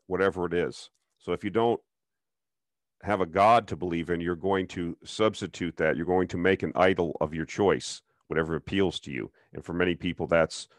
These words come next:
you know, environmentalism or walking around with two masks on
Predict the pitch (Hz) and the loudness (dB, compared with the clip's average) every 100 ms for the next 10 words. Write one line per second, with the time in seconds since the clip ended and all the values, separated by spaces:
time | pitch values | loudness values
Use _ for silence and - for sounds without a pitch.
0 | _ _ 98 82 76 78 _ 87 85 98 | _ _ -4 -2 -2 -6 _ -4 4 6
1 | 95 95 95 95 92 95 90 92 _ _ | 6 4 2 4 2 2 -2 -4 _ _
2 | - 80 78 80 92 95 104 92 90 92 | -2 -2 -2 0 4 4 4 2 4 4
3 | 87 - 98 80 90 - - - - 87 | 2 -2 -4 0 2 2 -2 -4 2 4
4 | 87 87 | 4 0